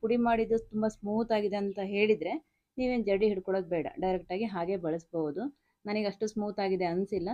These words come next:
so ಅದಕ್ಕೋಸ್ಕರ ನಾನಿಲ್ಲಿ ಜರಡಿ ಹಿಡ್ಕೊಳ್ತಾ ಇದ್ದೀನಿ. ನೋಡಿ, ಈ ರೀತಿ ಮೇಲೆಗಡೆ ಎಲ್ಲ ತರಿ ತರಿ ಬರುತ್ತೆ, ಕೆಳಗಡೆ ಎಲ್ಲ ಸ್ಮೂತ್ ಆದಂತ ಪುಡಿ ಬರುತ್ತೆ. ಈ ತರಿ ತರಿ ಏನಿದೆ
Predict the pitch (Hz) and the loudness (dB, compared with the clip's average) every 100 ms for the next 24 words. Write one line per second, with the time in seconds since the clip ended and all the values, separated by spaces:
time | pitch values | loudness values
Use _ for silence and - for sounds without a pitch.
0 | 294 214 190 185 180 170 233 277 240 180 | -4 -4 -4 -4 -6 -8 -6 -4 -2 -2
1 | 196 170 170 160 170 165 165 156 156 147 | -4 -4 -4 -2 -4 -6 -8 -8 -6 -4
2 | 151 240 254 208 202 196 185 190 180 180 | -4 -6 -6 -4 -2 0 0 -2 -2 -2
3 | 175 175 170 185 185 175 180 175 170 165 | -2 -4 -4 -4 -4 -6 -4 -4 -2 -4
4 | 147 - 254 - _ _ _ - 208 190 | -6 -8 -10 -10 _ _ _ -4 -2 0
5 | 175 156 196 285 - 185 180 160 147 156 | 0 -2 -4 -6 -4 -2 -2 -4 -6 -6
6 | 233 247 185 196 214 156 - - _ _ | -6 -8 -4 -4 -2 -6 -8 -18 _ _
7 | _ _ _ _ _ _ _ - 240 247 | _ _ _ _ _ _ _ -10 -6 0
8 | 233 247 269 254 226 220 196 | 2 2 2 2 2 2 2